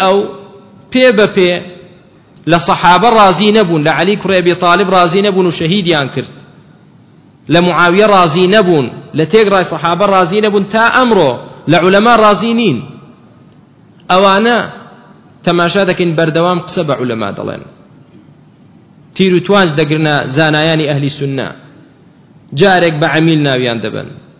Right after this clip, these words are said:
جارێک بە ترسنۆک، جارێک نازانم بە چی. خوا نەکا عالمێک بە شێوەیە قسەیە کە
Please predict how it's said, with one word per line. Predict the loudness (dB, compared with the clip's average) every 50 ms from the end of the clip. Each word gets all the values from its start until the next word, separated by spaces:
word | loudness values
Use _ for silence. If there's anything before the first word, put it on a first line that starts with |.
| -10 -4 0
جارێک | 2 2 2 2 0 0 0
بە | -2 -2 -2
ترسنۆک، | -4 -6 -6 -4 -4 -4 -2 -2 -4 -4 -6 -10 -18 -20 -20 -20 -20 -20 -20 -20 _ _ _ _ _ -12 -4 0
جارێک | 2 2 4 4 2 2 0 0 0
نازانم | 0 0 0 0 -2 -2 -2 -2 -4
بە | -4 -4 -4
چی. | -4 -4 -4 -4 -8 -12 -18 -20 -20 -20 -20 -20 -20 _ _ _ _ _ _ _ -20 _ _ _ _ -20 -20 _ _ _ _ -20 -20 -20 _ -20 -16 -8
خوا | -2 0 2 2 4 2 2
نەکا | 0 0 0 0 0 2 2
عالمێک | 2 2 2 0 0 0 0 -2 -2 -2
بە | -2 -2
شێوەیە | -2 -2 0 2 2 0 0 -2
قسەیە | -4 -4 -2 0 0 0 -2 -4
کە | -2 -2 0